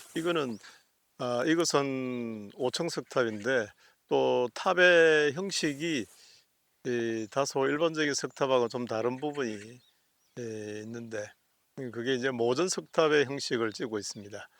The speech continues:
왜냐하면은 옥괴석 부분, 음, 부분에 보면은 그 벽돌처럼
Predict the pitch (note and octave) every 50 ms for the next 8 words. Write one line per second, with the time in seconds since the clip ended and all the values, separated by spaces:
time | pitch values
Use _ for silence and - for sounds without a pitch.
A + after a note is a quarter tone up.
0 | - - - - _ - B2 C3+ D3 D3+ D3 C#3 C3 B2+ C3 C#3 C#3+ C#3 B2+ A#2+
1 | - F3 E3 - - F3+ - F3 D3 - - C#3 A#2 G#2+ A2 G#2+ A#2 D3+ - _
2 | _ _ _ _ _ _ _ _ _ _ _ _ _ _ _ - C#3 C3 B2+ B2
3 | B2 A#2+ A#2+ A2+ - - C3+ B2 B2 B2 B2 A#2+ A#2 A#2 A2+ A2+ A#2 A#2 A#2 A2+
4 | A2 A2 A2 G#2+ C3 B2+ A#2 A#2+ A#2 A#2 A#2+ B2 A#2+ A2 - _ _ _ _ _
5 | _ _ _ _ _ - - B2+ B2 A#2+ A#2 A2+ A2+ A2+ A2+ A2 A2 A2 G#2+ -
6 | - _ - - F3 - - F3+ F3 - - D3+ B2 A2+ G2+ F#2